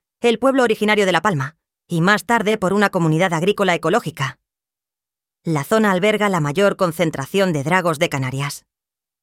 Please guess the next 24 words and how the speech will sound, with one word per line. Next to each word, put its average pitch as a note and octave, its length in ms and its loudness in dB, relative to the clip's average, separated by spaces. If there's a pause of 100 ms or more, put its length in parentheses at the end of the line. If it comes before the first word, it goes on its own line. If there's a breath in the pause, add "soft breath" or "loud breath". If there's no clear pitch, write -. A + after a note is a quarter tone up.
(540)
La A3 200 2
ruta C4+ 300 -2
circular F3+ 540 2
desde D#3+ 240 -2
la C3+ 80 -2
iglesia F#3+ 460 0
de F#3 100 0
las F3 160 -2
Tricias D#3+ 460 -2
cubre F#3+ 380 0
cuatro A3+ 380 0
coma G#3+ 220 0
dos G#3 200 0
kilómetros G3+ 580 0
con E3 260 0
dificultad C#3+ 680 -4
media-baja, F#3+ 760 0 (340)
apta C4 400 -4
para F3 240 0
la D#3 140 2
mayoría D3 500 2
de F3+ 100 2
los F3 200 0
excursionistas. D3 960 -4